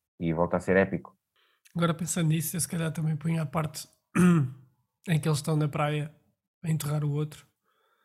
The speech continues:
Speaker 2: mas, eh, mas depois perdia lá uma transição que eu, que eu curti bué. <laughs> Mas, eh, mas se calhar essa parte também não interessa muito, a da praia. Aí dá, quer dizer, pode interessar, mas dá para ir à casa de banho na boa.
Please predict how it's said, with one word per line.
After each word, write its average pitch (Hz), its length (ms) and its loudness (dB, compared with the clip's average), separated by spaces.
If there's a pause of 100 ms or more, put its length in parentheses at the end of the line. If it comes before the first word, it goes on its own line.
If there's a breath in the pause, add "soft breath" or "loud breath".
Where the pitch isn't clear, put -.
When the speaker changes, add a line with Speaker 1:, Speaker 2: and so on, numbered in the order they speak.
(480)
Speaker 2:
mas, 151 440 -2
eh, 156 320 -2 (680)
mas 156 140 2
depois 151 200 -4
perdia 160 360 -2
lá 151 180 -2
uma 151 160 0
transição 147 520 0
que - 100 -8
eu, 143 100 -4 (100)
que - 100 -10
eu 139 40 -4
curti - 240 -6
bué. 147 260 -6 (540)
<laughs> 143 540 -6
Mas, 147 380 0
eh, 151 60 0 (520)
mas 160 100 -4
se - 60 -8
calhar 165 220 -2
essa 165 180 -4
parte 156 240 -4
também 156 180 -2
não 156 80 0
interessa 151 320 -6
muito, 160 280 -6 (420 soft breath)
a 156 60 -4
da 147 60 0
praia. 135 360 -6 (680 soft breath)
Aí 156 120 6
dá, 156 220 2
quer 196 220 2
dizer, 151 260 2
pode 175 180 2
interessar, 180 400 0
mas 147 140 2
dá 147 140 0
para 147 120 -2
ir 143 140 2
à 143 80 0
casa 143 220 0
de 139 40 0
banho 143 220 0
na 147 80 0
boa. 135 240 -4